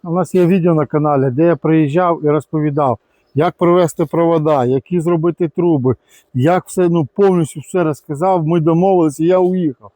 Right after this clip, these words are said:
Приїжджаю, зр-, що зробили? Коротше, ек-, економія, е,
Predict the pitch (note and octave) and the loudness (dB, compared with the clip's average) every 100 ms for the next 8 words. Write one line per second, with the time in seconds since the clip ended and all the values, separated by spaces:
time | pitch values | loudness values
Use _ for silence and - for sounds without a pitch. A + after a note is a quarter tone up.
0 | _ _ _ - E3+ G3+ G3 D#3 F3 C#3+ | _ _ _ -4 0 2 2 2 2 2
1 | C#3+ B2 F3 D3+ - G3+ E3+ F3 D#3 D3+ | 0 0 -2 -4 -2 0 2 0 0 0
2 | C#3 A#2 - _ _ _ E3+ G3+ - F#3+ | 0 -2 -8 _ _ _ 0 0 0 -4
3 | F#3 - A3 - F#3 - G#3 G#3 G3 F#3 | -4 -6 -8 -10 -8 0 2 2 2 2
4 | E3+ F#3 | 2 0